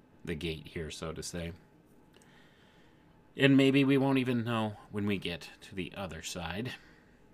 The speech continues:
I think that's a very real possibility, too. Only God knows how it all works.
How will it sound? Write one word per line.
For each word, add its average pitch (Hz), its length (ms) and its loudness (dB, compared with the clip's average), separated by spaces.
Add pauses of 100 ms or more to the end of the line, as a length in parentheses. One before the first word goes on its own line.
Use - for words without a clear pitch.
(260)
I 92 100 -8
think 90 200 -6
that's 87 220 -8
a 87 40 -8
very 85 280 -4
real 80 260 -6
possibility, 71 720 -12
too. - 360 -16 (1080)
Only 170 260 6
God 104 380 2
knows 85 420 -4
how 80 200 -6
it 73 80 -10
all 76 180 -6
works. 80 560 -10